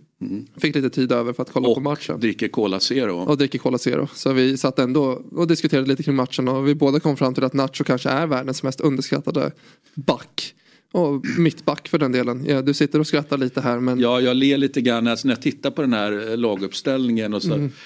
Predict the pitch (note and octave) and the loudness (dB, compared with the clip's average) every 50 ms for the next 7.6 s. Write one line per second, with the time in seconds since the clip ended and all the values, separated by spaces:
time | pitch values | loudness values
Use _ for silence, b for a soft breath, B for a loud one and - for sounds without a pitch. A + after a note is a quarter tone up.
0 | B B B B - A2 G#2+ G#2+ G#2 G#2 A2+ A2 - B2+ A#2+ B2 - C3+ A#2 A#2+ | B B B B -4 -2 -2 -2 -2 -2 -4 -4 -6 -6 -6 -8 -6 -2 -2 -2
1 | A#2 - B2+ A#2+ A2+ G#2+ G2+ - - B2 A2 G#2+ G2+ - A#2+ - D3+ C#3+ B2+ G#2 | -2 -2 0 0 0 0 0 -2 -2 -2 -2 -2 -2 -4 -6 -6 -6 -4 -4 -2
2 | G2 G2 C3 E3 D3+ - - - - F#2+ F#2 F#2+ G2 F2 - - G2 G2 F#2+ F#2+ | -2 -2 -2 -2 -4 -6 -8 -6 -4 -4 -2 -2 -4 -6 -6 -6 -6 -4 -4 -4
3 | F#2+ F#2+ F2 G2+ G2+ - b b b b b b b b b b A2+ A2+ C#3+ - | -6 -8 -12 -14 -16 -20 b b b b b b b b b b -2 -2 -2 0
4 | D3 B2+ B2+ C3 A#2 C3 C#3+ B2 A2+ - - G#2+ G2+ G2+ G#2 G2 - - - - | 0 0 2 0 0 0 -2 -2 -2 -2 -2 0 0 0 0 -2 -4 -10 -20 -20
5 | _ - - - - - - - _ - - - - C3 C3 C3 B2+ A#2 C#3+ B2+ | _ -20 -20 -20 -20 -20 -20 -20 _ -20 -18 -12 -8 -6 -4 -4 -2 -2 -2 -2
6 | - - - - G#2+ G2 F#2 F2 - - G2+ F2+ F2 F2 F2 F2+ F2+ F#2+ F#2 G2+ | -2 -4 -8 -6 -4 -4 -4 -6 -6 -6 -6 -6 -4 -4 -4 -4 -4 -4 -4 -4
7 | G2 G2 F#2+ F#2 - A2+ A2 G#2 - A2+ G#2 | -4 -4 -6 -6 -6 -6 -6 -4 -4 -4 -4